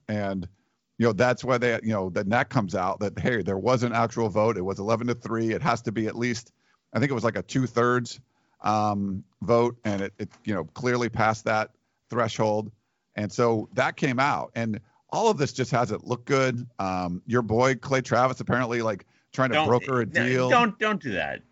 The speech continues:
Speaker 1: <laughs>
Speaker 2: Don't even try that.
Speaker 1: <laughs> There's, so, I mean, but what a, what a mess. You can argue whatever you want about the Pac-twelve, but the Pac-twelve made their decision and they're rolling on. Like, we have, you know, in Los Angeles County,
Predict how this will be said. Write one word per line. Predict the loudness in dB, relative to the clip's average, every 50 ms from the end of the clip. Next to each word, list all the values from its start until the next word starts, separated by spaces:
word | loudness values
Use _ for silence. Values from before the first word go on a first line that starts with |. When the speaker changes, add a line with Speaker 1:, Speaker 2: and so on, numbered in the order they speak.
| _
Speaker 1:
<laughs> | _ _ -8 -4 0
Speaker 2:
Don't | 2 2 4 4
even | 2 0 -2 -2
try | 0 0 0 0 0
that. | -4 -8 -8 -10 -12 _ _ -2 -2 -2 -2 -2 _
Speaker 1:
<laughs> | -2 -2 -2 _ _ -20 -20 -20 -20 -20 -20 -20 -20 -20 -20 _ _ _ _ _
There's, | 0 2 4 2 2 0 -4 -12 _ _ _ _
so, | -6 -2 -2 -2 -2 -4
I | -2
mean, | -2 -2 -2 -4 -8 _
but | -4 -4 -4 -4
what | -4 0 0 2 2
a, | 2 -2 -2 _
what | -4 -2 0 0
a | 0
mess. | 2 4 4 4 4 2 -2 _ _ _ _ _ _ _ _ _
You | -6 -2
can | -2 2 4
argue | 6 6 6 6 4
whatever | 4 6 6 4 4
you | 4 2
want | 2 4
about | 4 4 2
the | 2
Pac-twelve, | 2 0 0 0 0 -2 0 0 0 0 0
but | -4 -6
the | -4 0
Pac-twelve | -2 -2 0 2 0 0 0 -2 -2
made | 0 0 2 4
their | 2 2
decision | 0 0 0 0 0 0 0 -2 -4 -4 -8 _ _ _ _ _ _ _ _ _
and | 2 2 4 4 4 2 0 0 2
they're | 2 2
rolling | 2 4 2 2 4 2
on. | 2 2
Like, | 2 0 -2 -2
we | -4 -4 -4 -2
have, | 0 2 2 2 2 0 -2 -4 -12 _ _ _ _ _ _ _ _ _ _ _ _ _ _ _ _ _ _ _
you | -2 0
know, | 0 0
in | 0 0 0 2
Los | 2 2 2 2 2
Angeles | 0 -2 0 -2 -2 -2
County, | -2 -2 0 0 0 0 0 -2 -2 -4